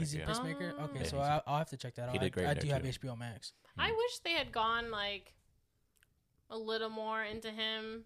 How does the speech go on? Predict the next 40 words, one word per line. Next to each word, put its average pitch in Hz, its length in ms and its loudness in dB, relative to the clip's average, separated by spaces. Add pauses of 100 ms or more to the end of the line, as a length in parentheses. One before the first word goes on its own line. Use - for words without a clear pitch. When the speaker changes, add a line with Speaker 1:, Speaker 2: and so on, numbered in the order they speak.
(120)
Speaker 3:
and 214 100 -4
his 208 140 -6
backstory. 220 880 -2 (460)
Like, 262 140 -2
I 285 60 4
don't 339 100 4
know 349 100 2
if 349 120 -6
it's 302 160 -4
just 277 180 -6
'cause 247 140 -4
we're 214 140 -2
used 214 300 -6
to, 226 80 -4
like, 208 200 -2
s-, - 440 -20
uh, 185 340 -6 (360)
Thanos. 240 500 -6 (140)
Like, 214 220 -4
they 247 80 -2
had 262 160 -2
built 262 200 -2
Thanos 226 360 -4
up 214 200 0 (280)
from, 262 160 -4
like, 202 180 -6
the 175 120 -8 (100)
first, 262 580 2 (540)
the 294 100 -6
first 294 380 0 (160)
basically 262 640 0 (160)
serious 262 420 -2
M 233 160 -2
C 240 260 -4
U 254 80 -2
movie. 180 500 -6 (360)
And 214 100 -2
then 208 120 -2
this 233 200 -2
guy, 208 540 6